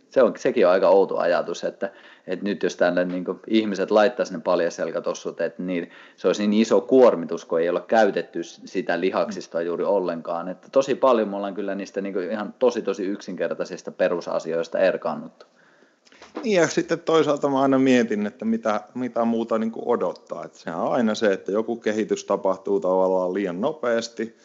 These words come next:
Speaker 2: Sit me vähän katsotaan, että okei, toi juttu meni nyt vähän vihkoon, että nyt meidän pitää, niinku, korjata täältä ja näin poispäin. Että mä en ehkä ite myöskään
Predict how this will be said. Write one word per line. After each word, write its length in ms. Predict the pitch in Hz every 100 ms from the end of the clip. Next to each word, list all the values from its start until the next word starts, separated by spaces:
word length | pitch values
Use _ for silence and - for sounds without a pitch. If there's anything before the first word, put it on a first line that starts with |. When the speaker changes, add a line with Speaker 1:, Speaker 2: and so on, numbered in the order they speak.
| _ _
Speaker 2:
Sit 200 | - 117
me 100 | 117
vähän 200 | 113 113
katsotaan, 600 | 107 98 98 87 87 85
että 200 | 85 -
okei, 440 | 98 113 104 92 85 - -
toi 180 | 107 104
juttu 240 | 98 98
meni 200 | 95 92
nyt 180 | 87 -
vähän 200 | 92 87
vihkoon, 420 | 98 - 90 85
että 200 | 87 87
nyt 160 | 90 92
meidän 180 | 87
pitää, 240 | - - 85
niinku, 300 | 85 85 - - - _
korjata 400 | - 117 107 101
täältä 420 | 101 - 107 98 95
ja 100 | 90
näin 280 | 101 98
poispäin. 580 | 90 - 87 - 80 82
Että 260 | 80 - 92 - _ _ _ _ _ _ 101
mä 60 | 98
en 220 | 101 - _ _ _ _ -
ehkä 220 | 110 -
ite 300 | 127 131 135
myöskään 640 | 113 110 113 - 104 104